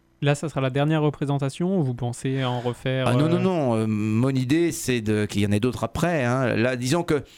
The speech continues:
Speaker 2: on approche de la fin de la période de lancement, où donc on a, euh, organisé nous-mêmes un certain nombre de représentations, donc les quatre premières de, du mois de mai, celle-là, c'est également nous qui l'organisons,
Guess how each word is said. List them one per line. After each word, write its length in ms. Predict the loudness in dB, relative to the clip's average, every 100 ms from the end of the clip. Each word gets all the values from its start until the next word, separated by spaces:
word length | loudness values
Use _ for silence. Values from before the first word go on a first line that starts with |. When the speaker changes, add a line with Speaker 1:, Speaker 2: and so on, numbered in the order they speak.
| -20 -18 -16 -16 _ -2
Speaker 2:
on 60 |
approche 400 | 0 0 -2 0
de 60 | 0
la 120 | 0
fin 280 | -2 -4 -4
de 100 | -2
la 80 | -2
période 320 | 0 -2 0
de 80 | 0
lancement, 640 | 0 -2 0 0 0 -2
où 260 | -2 0 2
donc 220 | 0 0
on 120 | 0 2
a, 240 | 2 0
euh, 280 | 0 0 0
organisé 500 | 0 0 2 2 2
nous-mêmes 300 | 2 0 0
un 60 |
certain 260 | -2 -4 -2
nombre 140 | 0
de 60 | 0
représentations, 720 | -2 -2 0 0 -2 0 0
donc 200 | 0 0
les 100 | -2
quatre 200 | -2 -4
premières 560 | -2 0 2 2 0 -2
de, 720 | -2 0 2 2 2 0 -2
du 160 | 0 0
mois 160 | 2
de 80 | 2
mai, 420 | 0 2 2 0
celle-là, 400 | 0 0 0 0
c'est 180 | -2 -2
également 320 | -2 0 0
nous 120 | 0 0
qui 120 | 0
l'organisons, 560 | -2 -2 -2 0 0